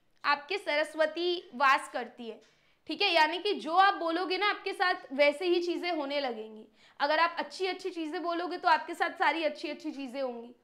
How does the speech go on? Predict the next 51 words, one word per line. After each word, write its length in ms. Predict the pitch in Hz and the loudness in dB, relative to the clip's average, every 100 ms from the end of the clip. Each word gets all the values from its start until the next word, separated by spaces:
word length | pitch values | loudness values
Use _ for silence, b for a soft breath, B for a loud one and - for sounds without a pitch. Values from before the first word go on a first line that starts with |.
| _ _ _ - | _ _ _ 4
आप 160 | 311 349 | 6 6
अगर 180 | 370 392 | 6 4
पूरा 360 | 392 330 320 359 | 0 2 6 6
टाइम 440 | 359 302 339 370 | 6 4 2 0
अपने 260 | 349 349 339 | 0 0 0
आप 180 | 330 | 0
को 100 | 359 | 0
नेगेटिविटी 640 | 349 277 285 349 330 339 339 | -2 -2 -2 -4 -4 -2 0
में 140 | 359 | 4
डालोगे 420 | 311 285 330 349 | 4 4 2 0
ना 200 | 339 370 b b - | -2 -6 b b -4
कि 60 | |
"मुझे 280 | 320 320 349 | -4 -2 -2
नहीं 240 | 320 339 | -2 0
आता, 420 | 330 285 285 277 269 | 2 2 2 2 0
मुझसे 340 | 294 - 339 | -4 -6 -4
नहीं 260 | 311 339 349 | -2 -2 -2
होगा, 380 | 285 262 269 | 0 2 4
मैं 120 | 277 294 | 2 -2
नहीं 200 | 311 330 | -6 -2
कर 160 | 302 | -4
सकता, 500 | 302 277 - 285 269 | -2 -6 -4 0 2
मुझे, 260 | 277 269 302 | 0 -6 -8
मुझसे 300 | 302 311 339 | -8 -8 -8
तो 120 | 339 | -8
पढ़ना 340 | 359 311 285 330 | -2 -2 0 -2
भी 100 | 349 | -2
नहीं 140 | 339 | 0
आता, 300 | 277 254 285 | 0 4 2
मैं 180 | 294 302 | 2 -2
कैसे 280 | 294 285 - | -4 -6 -4
करूँगा", 440 | 339 285 262 247 B B B | -2 -2 -4 -8 B B B
तो 80 | 440 | -2
वो 120 | 381 | 2
ना 120 | 440 | 2
धीरे 300 | 427 330 370 | 2 2 4
धीरे 200 | 392 427 | 4 4
वैसे 260 | 370 330 359 | 4 2 2
ही 40 | |
आपका 240 | 370 349 415 | 0 0 -2
दिमाग 400 | 330 311 311 339 | 0 2 4 4
वैसे 260 | 294 294 381 | 2 2 0
ही 60 | |
डंब 280 | 277 269 302 | 4 4 4
होता 220 | 254 247 | -2 -4
जाएगा, 300 | 233 226 233 | -6 -6 -6
पीछे 280 | 247 285 302 | -6 -8 -10
पीछे 240 | 285 269 | -10 -10
पीछे 240 | 294 294 302 | -10 -8 -4
जाते 280 | 262 240 139 | -4 -4 -12
रहोगे, 300 | 117 - | -16 -18